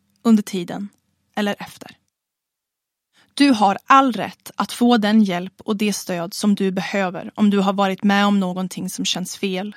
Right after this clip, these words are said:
eller obehagligt. Sexuella övergrepp kan hända på olika platser och på olika sätt. Inomhus, utomhus och eller via nätet.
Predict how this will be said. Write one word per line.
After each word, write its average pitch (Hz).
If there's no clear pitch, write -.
eller 208
obehagligt. -
Sexuella 277
övergrepp 196
kan 202
hända 180
på -
olika 196
platser 196
och -
på 233
olika 190
sätt. -
Inomhus, 185
utomhus 190
och -
eller 202
via 180
nätet. -